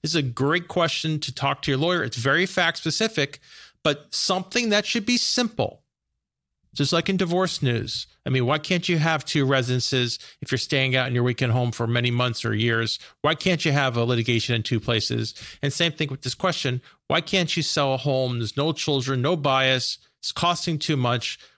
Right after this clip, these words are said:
Why do I have to wait three, four, five years for the divorce? And the answer is,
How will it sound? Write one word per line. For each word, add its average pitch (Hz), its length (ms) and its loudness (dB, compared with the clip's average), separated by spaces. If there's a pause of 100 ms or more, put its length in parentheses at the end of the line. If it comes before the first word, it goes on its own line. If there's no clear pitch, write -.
Why 156 160 2
do 185 120 4
I 170 80 4
have 160 180 0
to 147 80 0
wait 135 420 0
three, 143 200 2
four, 131 320 0
five 131 360 0
years 123 200 0
for - 100 -8
the 113 100 2
divorce? 107 540 -4 (1040)
And 131 100 2
the 151 60 4
answer 170 340 0
is, 151 320 -2